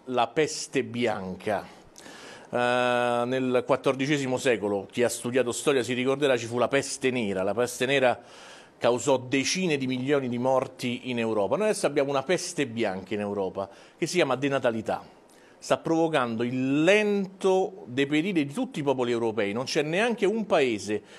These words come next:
dei ventotto che abbia il cosiddetto tasso di sostituzione, cioè due virgola uno figli per donna.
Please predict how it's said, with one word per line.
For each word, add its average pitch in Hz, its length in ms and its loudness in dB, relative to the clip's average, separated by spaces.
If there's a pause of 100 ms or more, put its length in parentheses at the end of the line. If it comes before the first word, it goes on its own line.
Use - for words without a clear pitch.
(140)
dei 135 160 0
ventotto 170 920 0 (420)
che 156 180 4
abbia 175 540 4
il 147 120 -6
cosiddetto 156 460 -2
tasso 156 320 0
di 143 80 -6
sostituzione, 131 840 -4
cioè 120 180 -2
due 151 220 0
virgola 135 360 2
uno 139 260 0
figli 127 340 -4
per 117 140 0
donna. 98 500 -4